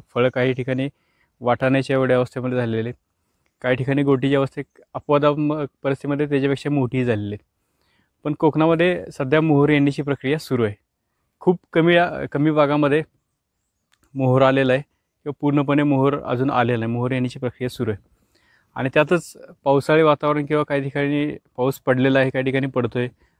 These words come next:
आणि येत्या काही दिवसामध्ये पाऊस पडण्याची सुद्धा, अ, अंदाज हा वेधशाळेने दिलेला आहे. त्यामुळं आणि काही ठिकाणी ढगाळ हवामान आहे.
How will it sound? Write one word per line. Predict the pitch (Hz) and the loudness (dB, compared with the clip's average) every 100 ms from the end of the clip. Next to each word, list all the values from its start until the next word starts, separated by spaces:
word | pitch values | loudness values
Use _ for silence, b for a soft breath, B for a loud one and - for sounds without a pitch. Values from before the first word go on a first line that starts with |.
| - | -12
आणि | 123 | -4
येत्या | 123 123 | -4 -2
काही | 135 135 | -2 0
दिवसामध्ये | 135 139 131 131 | -2 -2 -4 -2
पाऊस | 131 127 | -2 -2
पडण्याची | 135 123 123 131 | -4 -4 -6 -8
सुद्धा, | - 123 131 - _ _ _ _ - | -6 -2 -2 -4 _ _ _ _ -12
अ, | 120 120 127 | -6 -6 -4
अंदाज | 131 120 131 127 - - | -2 2 2 0 -12 -14
हा | 135 | -8
वेधशाळेने | 127 127 123 123 123 | -4 -4 -2 -2 0
दिलेला | 120 104 104 | -2 -4 -6
आहे. | - _ _ _ _ - | -12 _ _ _ _ -4
त्यामुळं | 147 165 175 | 2 2 2
आणि | - 135 | 0 0
काही | 151 156 | 2 2
ठिकाणी | 151 160 160 | 2 0 2
ढगाळ | 135 139 | 2 2
हवामान | 131 113 110 | 2 0 -4
आहे. | 107 | -8